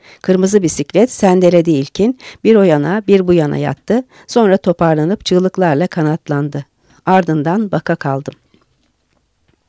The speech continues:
Bir hayat provasıydı sanki. Sendelerse her an arkasında olacağımı,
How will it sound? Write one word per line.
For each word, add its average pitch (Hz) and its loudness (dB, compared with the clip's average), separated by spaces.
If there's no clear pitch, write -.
Bir 247 6
hayat 254 2
provasıydı 147 0
sanki. 139 -6
Sendelerse 185 2
her 226 2
an 240 2
arkasında 196 0
olacağımı, 147 -2